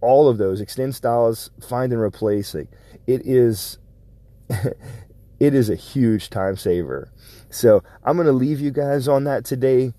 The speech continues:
I hope that you'll leave your feedback on this episode. Most importantly, forget the episode. Let me know your thoughts on the Visual Builder. If you're on our website and you're listening to this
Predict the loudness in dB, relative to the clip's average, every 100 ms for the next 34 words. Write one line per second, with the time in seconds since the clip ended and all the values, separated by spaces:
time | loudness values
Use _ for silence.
0 | _ _ -8 -6 0 -2 0 -4 -2 0
1 | 0 -2 -4 -2 -4 0 -2 0 -2 -2
2 | 0 -2 -2 -4 0 2 2 2 2 2
3 | -2 -6 -2 0 0 0 -2 -4 -8 -20
4 | -20 _ -18 -10 -8 -6 0 0 2 -2
5 | -4 0 2 4 0 -8 _ -10 0 0
6 | 0 -2 -2 -2 -2 0 0 -2 -6 -14
7 | -6 -4 -6 -12 -2 0 0 -4 -14 -18
8 | -16 -2 0 2 0 0 2 2 0 -4
9 | -4 -4 -4 -4 -6 -10 -20 _ -20 -8
10 | -4 -4 -2 2 2 2 0 2 4 4
11 | 4 2 0 0 -2 -10 _ _ _ -20
12 | -8 -4 0 0 0 -2 -4 -2 0 0
13 | 0 -4